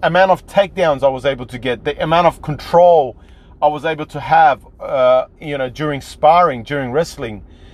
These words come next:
was a world of difference, a world of difference, absolutely much, like, huge difference. Still nowhere near expert level, of course, but comparing me to me, comparing me six weeks from six weeks ago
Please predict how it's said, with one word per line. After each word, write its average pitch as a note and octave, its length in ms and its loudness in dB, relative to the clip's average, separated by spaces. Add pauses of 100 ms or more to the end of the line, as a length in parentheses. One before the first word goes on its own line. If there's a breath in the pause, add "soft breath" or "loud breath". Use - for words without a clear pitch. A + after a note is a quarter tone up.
(260 soft breath)
was G3 240 0
a A3+ 60 4
world C4+ 400 4
of B3 120 -6
difference, D#3 540 -12 (100)
a G#3 100 0
world C#4 300 4
of A3+ 100 -6
difference, D3 440 -14
absolutely G3+ 540 -6
much, F#3 600 -4
like, D#3+ 320 0
huge A#3 540 -4
difference. A#2 480 -4 (360 loud breath)
Still B3+ 600 2
nowhere F#3 380 0
near G#3+ 420 -2
expert C#3+ 400 -6
level, C3 240 0
of - 160 0
course, - 540 0 (720 loud breath)
but F3 200 2 (280)
comparing G3+ 680 -2
me A3+ 220 -6 (140)
to F#3 100 -2
me, D#3+ 460 -4
comparing E3+ 580 0
me F#3+ 380 -2 (520)
six - 480 -6
weeks F#3 380 2
from D#3+ 220 0
six - 320 -6
weeks F#3 220 -4
ago A2 280 2